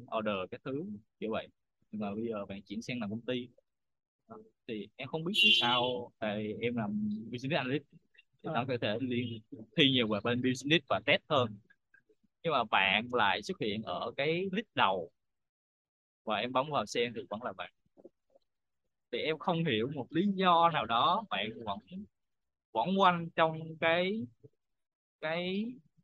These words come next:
Speaker 1: sống của em, network của
Speaker 2: Ừ,
Speaker 1: em.
Speaker 2: ừ, ừ, ừ.
Speaker 1: Và Facebook, lúc trước thì em cảm thấy là em biết bạn là chặn block em rồi,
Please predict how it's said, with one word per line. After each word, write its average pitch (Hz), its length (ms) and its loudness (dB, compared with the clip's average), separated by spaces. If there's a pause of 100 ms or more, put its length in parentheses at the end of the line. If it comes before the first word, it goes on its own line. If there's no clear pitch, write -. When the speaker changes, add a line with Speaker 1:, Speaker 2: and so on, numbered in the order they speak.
(460)
Speaker 1:
sống 175 340 -2
của 165 60 -2
em, 147 140 -4 (220)
network 185 400 -2
của 226 60 2
Speaker 2:
Ừ, - 20 6
Speaker 1:
em. 262 140 6
Speaker 2:
ừ, 196 260 -2 (120)
ừ, 180 140 -2 (160)
ừ. 175 60 -12 (720)
Speaker 1:
Và 107 160 -2
Facebook, 147 260 0 (800)
lúc 180 180 -6
trước 208 220 2 (140)
thì 113 220 -4
em 120 240 -6
cảm 120 140 -6
thấy 143 200 -4
là 147 260 -6 (100)
em 123 200 -10
biết 147 180 0
bạn 104 240 -8
là 101 200 -6
chặn 101 300 -6
block 135 180 -6
em 127 120 -8
rồi, 92 300 -6